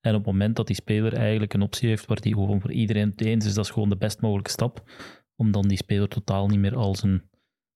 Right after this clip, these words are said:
een f-, een familieclub te behandelen, maar echt de koude zakelijke realiteit en echt heel zakelijk en heel koud en heel gemeen.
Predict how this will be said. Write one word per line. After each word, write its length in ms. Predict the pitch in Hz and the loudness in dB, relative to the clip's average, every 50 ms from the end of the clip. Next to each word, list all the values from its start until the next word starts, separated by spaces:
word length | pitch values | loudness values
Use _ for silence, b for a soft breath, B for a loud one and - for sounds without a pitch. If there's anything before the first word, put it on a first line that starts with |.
| _ | _
een 180 | - 110 101 95 | -2 0 0 0
f-, 180 | - - - - _ | -2 -4 -10 -10 _
een 160 | - 110 95 95 | -4 -2 -2 -2
familieclub 580 | - - 98 98 107 110 113 - - 107 101 | -2 -2 0 0 2 0 0 0 -2 -2 -2
te 80 | - 104 | -2 -2
behandelen, 360 | 95 95 95 107 127 127 113 | 0 0 0 2 2 2 2
maar 140 | 104 104 107 | 2 2 0
echt 180 | 110 101 - | -2 -2 -2
de 60 | - - | -6 -4
koude 320 | - - 107 104 104 101 | -2 0 0 0 0 0
zakelijke 460 | 92 98 98 101 101 - 110 - - | 0 0 0 0 0 -2 -4 -2 0
realiteit 520 | 101 101 98 98 95 - - 107 110 110 - | 0 0 0 0 -2 0 0 0 0 0 0
en 60 | 117 | 0
echt 220 | 104 107 104 - - | 0 0 -2 -4 -2
heel 300 | 98 101 104 117 127 113 | -2 0 0 0 0 0
zakelijk 440 | 101 107 110 113 - - 113 107 | 0 0 0 0 -2 -2 -2 0
en 80 | - 98 | 0 0
heel 240 | 90 95 104 110 107 | 0 2 0 0 0
koud 340 | - - 107 107 110 107 - | 0 0 0 0 0 0 0
en 100 | 104 98 | 2 2
heel 200 | 95 98 104 107 | 2 2 2 2
gemeen. 320 | 110 113 117 127 131 123 | 2 2 2 2 0 0